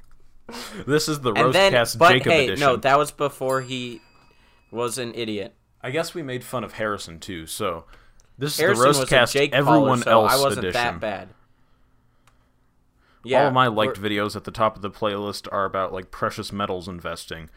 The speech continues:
Speaker 1: Not very interesting. But
Speaker 2: How
Speaker 1: that's
Speaker 2: many are
Speaker 1: okay.
Speaker 2: in your playlist, though?
Speaker 1: Uh, thirty-two eighty, I think. That's what I said. I
Speaker 2: Nice.
Speaker 1: yeah, quite a
Speaker 2: I
Speaker 1: bit.
Speaker 2: don't like all that many videos. I, like, literally only like them when I actually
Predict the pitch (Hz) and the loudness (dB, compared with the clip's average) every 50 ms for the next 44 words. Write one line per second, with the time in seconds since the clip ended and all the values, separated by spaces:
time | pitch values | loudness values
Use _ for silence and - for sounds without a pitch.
0 | - - _ - - 110 120 120 98 101 101 95 95 101 104 110 - 107 92 - | -20 -20 _ -10 -4 -2 -2 0 0 -2 -4 -6 -6 -6 -8 -10 -10 -12 -12 -12
1 | - 80 78 80 - - - - - - - 156 160 - - - - - 120 104 | -12 -12 -14 -14 -18 -20 -18 -18 -14 -6 -4 -4 -4 -4 -6 -14 -12 -8 -4 -2
2 | 92 95 120 120 123 120 113 117 113 110 - 107 101 98 92 - - 104 98 95 | -2 -2 0 0 -2 0 0 0 0 -2 -2 -4 -6 -8 -12 -12 -10 -10 -10 -10
3 | 92 92 90 - - - 98 95 95 _ _ _ _ _ _ _ _ _ _ _ | -12 -14 -16 -16 -18 -18 -18 -18 -20 _ _ _ _ _ _ _ _ _ _ _
4 | _ _ _ _ - 110 107 104 101 - - 127 120 117 117 110 - 117 107 98 | _ _ _ _ 2 2 2 2 0 -2 -2 -2 -2 -2 -4 -6 -6 -4 -4 -4
5 | 95 87 87 78 78 - _ _ - - 90 92 85 82 - - _ - - _ | -4 -6 -8 -10 -14 -18 _ _ -18 -16 -14 -14 -14 -16 -18 -20 _ -20 -20 _
6 | _ - - - 87 - 92 82 82 80 - 90 82 90 98 95 95 95 90 90 | _ -20 -20 -20 -18 -16 -14 -14 -14 -12 -12 -12 -12 -10 -8 -8 -8 -8 -10 -12
7 | - - - - - - - - - - - - 92 - - - _ - _ - | -14 -16 -16 -16 -16 -18 -18 -20 -20 -20 -18 -14 -12 -12 -12 -14 _ -20 _ -8
8 | - 151 151 127 143 156 190 208 - 117 120 113 113 120 127 131 - - - - | -4 -2 -2 0 0 -2 -2 -4 -6 -8 -8 -4 -4 -4 -4 -4 -8 -12 -8 -4
9 | 113 117 113 110 113 110 104 107 107 107 107 107 101 98 107 101 104 101 101 - | -2 -2 -2 -2 -4 -4 -4 -6 -8 -8 -8 -10 -10 -10 -10 -8 -8 -8 -10 -8
10 | - 107 127 127 127 127 139 143 131 - 113 113 117 120 123 120 117 117 113 110 | -6 -4 -4 -4 -2 -2 -2 -2 -2 -4 -6 -4 -4 -2 -2 -2 -2 -4 -4 -4
11 | 110 110 110 107 104 104 104 104 101 - - 104 101 101 101 101 104 98 95 95 | -4 -6 -6 -6 -4 -4 -4 -6 -6 -10 -12 -12 -10 -10 -10 -10 -10 -10 -10 -8
12 | 101 98 98 - - - - 107 101 101 95 92 | -8 -10 -10 -12 -14 -14 -14 -14 -12 -14 -16 -18